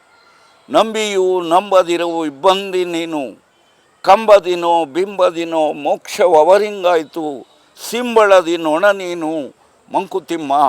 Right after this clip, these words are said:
ಎನ್ನುತ್ತಾರೆ ಡಿ ವಿ ಜಿ.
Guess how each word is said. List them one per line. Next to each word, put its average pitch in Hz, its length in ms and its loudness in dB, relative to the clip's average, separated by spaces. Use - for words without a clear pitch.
ಎನ್ನುತ್ತಾರೆ 151 1040 -2
ಡಿ 147 100 -4
ವಿ 139 180 -6
ಜಿ. 80 240 -20